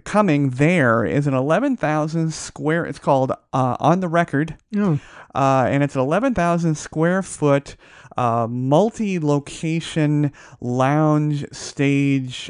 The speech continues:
Speaker 1: um, uh, adult complex.
Speaker 2: Nice.
Speaker 1: Uh, yeah, and it, it's, it's, it l-, looks fantastic. Um, I, I just don't know. I, you know, Park M-,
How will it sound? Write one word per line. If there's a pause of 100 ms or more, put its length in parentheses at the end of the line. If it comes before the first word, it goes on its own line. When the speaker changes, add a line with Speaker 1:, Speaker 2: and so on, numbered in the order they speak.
Speaker 1:
um,
uh,
adult
complex.
Speaker 2:
Nice.
Speaker 1:
Uh,
yeah,
and
it,
it's, (160)
it's,
it (160)
l-,
looks
fantastic. (460)
Um,
I,
I
just
don't
know.
I,
you
know,
Park
M-,